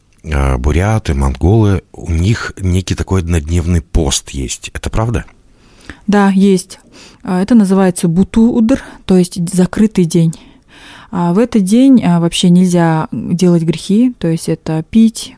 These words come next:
Speaker 2: курить, да, распивать спиртные напитки, а, материться нельзя, ругать кого-то нельзя. Щ-, вообще, а, раньше наши предки, а, в этот день, буту-удр, в закрытый день, то есть они вообще даже не кушали ничего, они просто,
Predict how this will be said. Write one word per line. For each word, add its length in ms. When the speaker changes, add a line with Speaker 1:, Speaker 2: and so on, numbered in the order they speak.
Speaker 2:
курить, 480
да, 140
распивать 400
спиртные 300
напитки, 640
а, 220
материться 640
нельзя, 360
ругать 360
кого-то 340
нельзя. 280
Щ-, 180
вообще, 440
а, 220
раньше 300
наши 260
предки, 680
а, 140
в 60
этот 240
день, 220
буту-удр, 680
в 100
закрытый 400
день, 220
то 80
есть 120
они 200
вообще 260
даже 240
не 320
кушали 420
ничего, 460
они 140
просто, 440